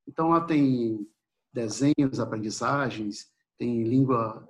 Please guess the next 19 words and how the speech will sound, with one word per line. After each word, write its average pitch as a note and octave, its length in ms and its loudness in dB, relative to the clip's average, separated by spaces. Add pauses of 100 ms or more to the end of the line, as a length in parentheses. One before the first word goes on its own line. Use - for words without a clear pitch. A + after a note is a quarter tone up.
língua B2 260 -4
portuguesa, A#2 640 -2
inglês, A#2+ 480 -2
tem D3 120 0
estímulos E3 600 2
de C3+ 80 2
vários D3 480 0
elementos B2+ 560 -4 (380)
e - 60 -18
que, - 120 -12
de B2+ 80 -4
maneira B2+ 320 2
geral, A#2+ 360 -2
tem, C3+ 520 -2 (160)
tão B2 120 -6
trazendo B2 540 -4
uma B2 320 -2
receptividade A#2+ 840 -6
hoje C3+ 480 2